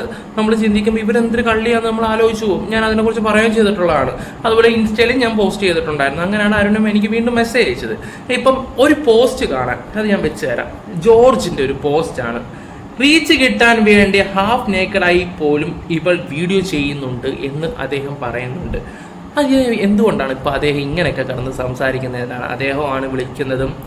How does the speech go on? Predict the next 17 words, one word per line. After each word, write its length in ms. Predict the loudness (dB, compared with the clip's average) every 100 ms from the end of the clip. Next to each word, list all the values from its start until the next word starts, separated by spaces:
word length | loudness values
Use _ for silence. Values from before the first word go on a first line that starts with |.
| -12
വിളിച്ചുകൊണ്ട് 400 | -10 -6 -6 -4
കൊണ്ടുപോയതും 680 | -4 -4 -2 -2 0 -2 -4 -4
താമസിപ്പിക്കുന്നതും 840 | -4 -4 -6 -8 -10 -10 -6 -4
എത്ര 320 | -6 -6 -2 0 2
കാര്യമായിട്ട്? 360 | 2 2 2
എന്നിട്ട് 260 | 0 0 0
ആ 140 | 2 2
ഒരു 80 | 2 2 2
മനുഷ്യൻ 420 | 2 0 -4 -6 -10 -14 -6 -2
എന്തുകൊണ്ട് 300 | 0 0 -2
ഇപ്പം 140 | -4
ഇത് 100 | -4
ചെയ്യുന്നു? 320 | -4 -6 -6 -6 -4
നിങ്ങൾ 180 | -2
ആരെങ്കിലും 400 | 0 0 0 -2
അത് 100 | -4 -4
ചിന്തിക്കുന്നുണ്ടോ? 640 | -8 -8 -8 -8 -8 -6